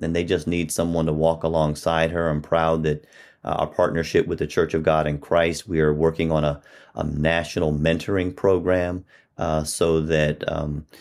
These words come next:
volunteers are trained and skilled to understand how to provide mentorship to women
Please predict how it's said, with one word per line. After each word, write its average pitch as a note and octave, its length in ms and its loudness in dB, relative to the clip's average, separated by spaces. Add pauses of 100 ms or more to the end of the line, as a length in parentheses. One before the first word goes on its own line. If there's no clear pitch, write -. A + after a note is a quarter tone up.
(240)
volunteers E2+ 840 2
are D#2 120 -2
trained F2 640 -2
and D2+ 140 0
skilled E2 640 2
to - 120 -2
understand D#2+ 560 -2
how E2 360 0
to D#2+ 160 -10
provide D#2 440 -2
mentorship D#2 680 -2
to D#2+ 100 -4
women D#2+ 460 0